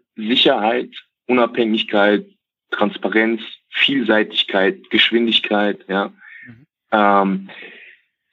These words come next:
Speaker 1: ich mach's eigentlich, ich mach's kurz.
Speaker 2: Ja,
Speaker 1: Die
Speaker 2: klar.
Speaker 1: Blockchain, ähm, gibt den Menschen, also uns Menschen, die Kraft zurück, die Power zurück, ja.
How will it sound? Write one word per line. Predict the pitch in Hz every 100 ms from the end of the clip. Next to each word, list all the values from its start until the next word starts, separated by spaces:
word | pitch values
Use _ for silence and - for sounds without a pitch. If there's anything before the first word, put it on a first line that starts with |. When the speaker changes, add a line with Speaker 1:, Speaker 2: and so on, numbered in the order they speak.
| _ _ _ _ _ _ _ _ _ _ _ _ _ _ _ _ _ _ _ _ _ _ -
Speaker 1:
ich | -
mach's | 156 -
eigentlich, | 123 120 104 -
ich | -
mach's | 170 -
kurz. | - 101 92 - _ _ -
Speaker 2:
Ja, | 139
Speaker 1:
Die | 110
Speaker 2:
klar. | 104
Speaker 1:
Blockchain, | 107 135 135 - 165 147 143 - -
ähm, | 110 113 113 -
gibt | 110 - - - - _ _ 113
den | 110
Menschen, | 110 160 - - 156 185 - _ _ _ -
also | 120 113
uns | 131 165 190 - -
Menschen, | 107 113 - 139 139 - _
die | 120 -
Kraft | - 110 - - - _ _ _
zurück, | - 95 95 - _ _
die | 110
Power | 107 120 117 95 -
zurück, | - 92 87 - _ -
ja. | 101